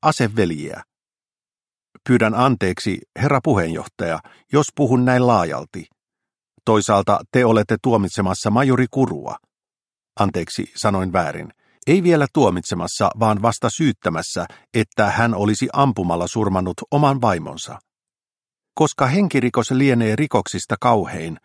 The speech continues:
jo siksikin haluan kertoa majuri Kurusta niin seikkaperäisesti kuin mahdollista. Minä nimittäin en alkuunkaan jaksa uskoa, että hän olisi syyllistynyt moiseen tekoon.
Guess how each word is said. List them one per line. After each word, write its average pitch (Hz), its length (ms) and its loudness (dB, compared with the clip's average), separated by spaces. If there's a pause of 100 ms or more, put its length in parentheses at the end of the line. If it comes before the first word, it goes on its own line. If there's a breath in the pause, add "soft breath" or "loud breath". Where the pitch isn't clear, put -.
(280)
jo 110 220 4
siksikin 107 520 -2
haluan 98 400 0
kertoa 104 440 0
majuri 117 460 2
Kurusta 101 600 -2
niin 143 280 2
seikkaperäisesti 92 1120 -4
kuin 135 180 -2
mahdollista. 78 800 -4 (1000)
Minä 165 200 4
nimittäin 117 460 0
en 120 140 0
alkuunkaan 92 640 0
jaksa 90 260 -4
uskoa, 98 480 -2 (300 loud breath)
että 107 300 0
hän 117 260 2
olisi 98 320 -2
syyllistynyt 92 800 -2
moiseen 123 400 0
tekoon. 76 460 -8